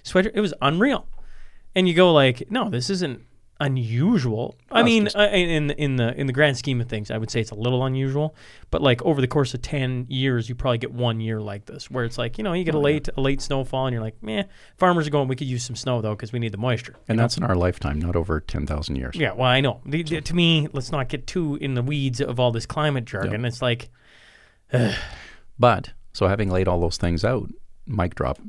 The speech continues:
Speaker 2: speak to Michael and go back over, and I shook his hand a second time. I said,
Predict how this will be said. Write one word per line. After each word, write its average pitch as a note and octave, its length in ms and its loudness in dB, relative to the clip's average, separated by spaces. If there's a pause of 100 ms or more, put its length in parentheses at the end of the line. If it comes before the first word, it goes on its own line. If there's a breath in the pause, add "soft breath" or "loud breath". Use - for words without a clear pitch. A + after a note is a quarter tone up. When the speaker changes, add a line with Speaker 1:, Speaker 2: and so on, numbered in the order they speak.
Speaker 2:
speak - 300 -4
to - 80 0
Michael F2 400 0
and E2+ 100 0
go D#2 120 2
back D#2 260 0
over, E2+ 240 0
and D#2 80 -2
I D2 60 -2
shook - 220 -6
his - 140 -4
hand E2 180 0
a C#2 40 0
second - 340 0
time. D2+ 200 -4
I D2+ 40 -4
said, D2+ 200 -4